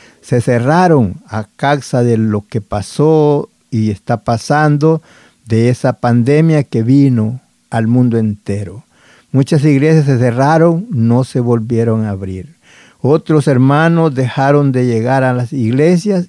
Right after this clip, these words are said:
y ya no llegan. Algunos están dormidos, pero están en el camino del Señor, pero están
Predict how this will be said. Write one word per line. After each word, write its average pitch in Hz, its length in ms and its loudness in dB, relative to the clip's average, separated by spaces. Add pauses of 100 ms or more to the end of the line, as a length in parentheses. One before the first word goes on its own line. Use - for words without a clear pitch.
y 110 200 -4
ya 113 140 -2
no 117 200 0
llegan. 104 720 -4 (500)
Algunos 156 760 2
están 139 520 0
dormidos, 135 800 2
pero 120 280 0
están 156 580 -2 (100)
en 147 280 4
el 143 200 0
camino 151 600 2
del 123 160 2
Señor, 143 500 0
pero 135 160 0
están 139 500 -2